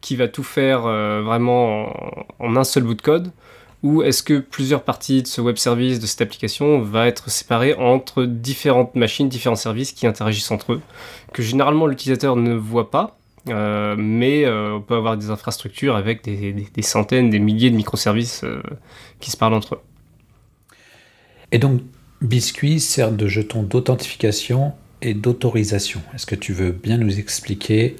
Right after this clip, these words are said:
Speaker 2: la différence entre les deux ?
Speaker 1: Hmm. Donc, pour l'authentification, c'est, il s'agit de prouver qui on est. Alors, c'est pas l'identification qui, qui est une partie de ça, qui est vraiment, euh, je, je viens, je suis, je prouve que je suis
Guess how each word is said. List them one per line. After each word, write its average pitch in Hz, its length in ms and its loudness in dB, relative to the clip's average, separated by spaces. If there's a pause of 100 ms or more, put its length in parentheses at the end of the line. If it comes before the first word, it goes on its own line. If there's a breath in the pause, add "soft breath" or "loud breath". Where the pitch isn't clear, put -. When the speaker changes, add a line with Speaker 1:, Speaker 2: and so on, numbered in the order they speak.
Speaker 2:
la 92 120 -2
différence 101 480 -4
entre 98 180 -6
les 90 80 0
deux ? 78 140 -8 (500)
Speaker 1:
Hmm. 123 120 4 (1000 loud breath)
Donc, - 120 -10 (320)
pour 147 100 6
l'authentification, 165 920 2
c'est, 143 720 0
il - 100 -6
s'agit 143 420 0
de 135 400 2 (320)
prouver 165 420 2
qui - 220 0
on 127 140 6
est. 101 120 -2 (960)
Alors, 113 160 -8 (220)
c'est - 320 -4
pas 156 400 2 (140)
l'identification 165 1300 0 (160)
qui, 123 240 -2 (260)
qui - 160 -6
est 127 40 4
une 147 160 2
partie - 360 -2
de 151 60 -8
ça, 156 220 -2
qui 123 340 -6
est 123 140 2
vraiment, 127 460 2
euh, 113 80 -2
je, 110 340 -4
je 107 120 -4
viens, 139 220 0
je 127 160 -4
suis, - 180 -8
je 135 60 2
prouve 143 260 0
que 123 120 0
je 110 80 -2
suis 135 340 0